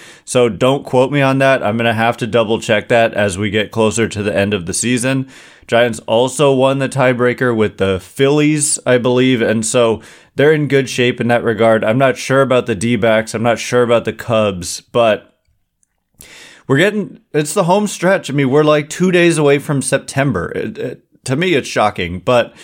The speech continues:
so that's the second layer. And the third layer is that, I mean, this was a night after Kyle Harrison went out there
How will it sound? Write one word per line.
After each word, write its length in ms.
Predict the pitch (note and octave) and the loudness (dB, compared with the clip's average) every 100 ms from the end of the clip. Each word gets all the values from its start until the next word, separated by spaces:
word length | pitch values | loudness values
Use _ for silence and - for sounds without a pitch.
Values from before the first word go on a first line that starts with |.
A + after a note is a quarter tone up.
| - - | -20 -18
so 160 | - B2+ | -4 0
that's 240 | C3 D3 | 2 0
the 100 | D#3+ | -2
second 400 | D3 C#3+ C3+ C#3 | -2 0 0 -2
layer. 360 | G2+ G2+ G2 G2+ | 0 2 2 0
And 280 | - B2+ A#2+ | 0 0 2
the 80 | A#2 | -2
third 500 | - C#3 E3+ F3 A#2+ | 0 0 2 0 0
layer 680 | A2 A2 F#2 F#2 F#2 - _ _ _ _ | 2 2 2 0 -2 -6 _ _ _ _
is 220 | B2+ B2 B2+ | -2 0 2
that, 340 | B2 A2+ - _ _ _ _ - | 2 0 -6 _ _ _ _ -4
I 60 | |
mean, 180 | B2 C#3+ | -2 0
this 180 | D3 F3+ | 0 -2
was 140 | G3 | -2
a 60 | E3 | -2
night 380 | C3+ A#2+ C3+ C#3+ | 0 2 0 0
after 760 | A#2+ A#2+ B2+ - G2+ F#2+ F#2+ _ _ _ | 0 0 -2 -2 -2 -2 -6 _ _ _
Kyle 360 | - C3 C3 A#2 | -2 0 2 0
Harrison 760 | C3 C3 C3 - G#2 G2 G2+ - _ | 0 0 0 -2 0 -2 -6 -12 _
went 240 | A2+ B2+ | -2 2
out 220 | B2 B2 | 2 0
there 500 | - A#2 G#2 G#2 G2 | 2 2 2 0 -6